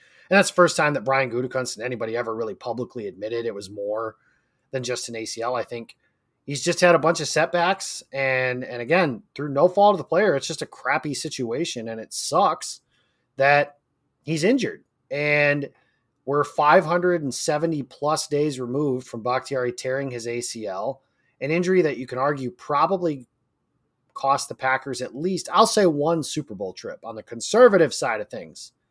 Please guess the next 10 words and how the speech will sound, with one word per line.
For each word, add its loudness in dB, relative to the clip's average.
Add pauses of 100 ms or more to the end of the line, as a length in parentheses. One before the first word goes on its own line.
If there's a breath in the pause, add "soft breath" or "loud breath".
(340)
at -10
least -4
one -2
Super -8
Bowl -10
trip. -10 (920)
And 2
not -4
just -6
that, 2